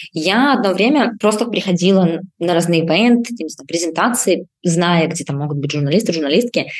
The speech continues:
Даже однажды была на очень крупной конференции журналистов и журналисток. И я просто,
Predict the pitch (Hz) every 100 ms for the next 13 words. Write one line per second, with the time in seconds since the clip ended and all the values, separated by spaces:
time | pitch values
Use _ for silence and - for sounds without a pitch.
0 | - - - 156 170 196 208 170 143 151
1 | 147 151 156 165 165 185 185 208 208 185
2 | 170 175 170 170 190 262 - 190 156 151
3 | _ 175 185 160 160 156 160 156 160 160
4 | 156 - - - - _ - 185 185 175
5 | 170 220 214 175 160 175